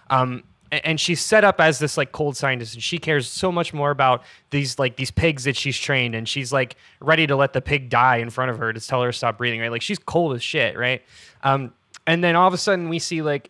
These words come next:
um, Natasha's talking to her, and she's like, "Yeah, this is what we were trying to do. Like, I don't know what to, I don't know what to tell you." And then, uh, she has this photo album. She kept this photo album, which is, like, totally out of her character.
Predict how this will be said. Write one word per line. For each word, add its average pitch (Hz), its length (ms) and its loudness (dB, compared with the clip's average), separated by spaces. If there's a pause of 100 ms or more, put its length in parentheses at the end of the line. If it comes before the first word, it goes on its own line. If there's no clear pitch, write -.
um, 131 260 0
Natasha's 151 400 0
talking 147 280 0
to 139 60 -4
her, 135 120 -2
and 131 80 -6
she's 120 200 -8
like, 120 160 -4
"Yeah, 143 160 4
this 127 160 -6
is 127 80 -14
what 127 100 -6
we 135 60 -6
were 135 60 -4
trying 127 180 -6
to 120 60 -4
do. 123 200 -4
Like, 113 120 -2
I 110 60 -2
don't 113 100 -4
know 113 60 -6
what 110 200 -10
to, - 120 -12
I - 40 -8
don't 120 100 -6
know 113 100 -10
what 110 100 -12
to - 80 -20
tell 120 180 -6
you." 107 180 -6 (440)
And 127 200 -4
then, 127 180 -2
uh, 117 220 2
she - 180 -4
has 135 140 0
this 123 120 -6
photo 151 260 2
album. 110 240 0
She - 140 -6
kept - 180 -4
this - 120 -10
photo 147 260 2
album, 110 220 0
which 117 160 -8
is, 120 100 -8
like, 117 120 -6
totally 147 260 0
out 123 80 4
of 113 80 -4
her 107 60 -10
character. 151 420 -2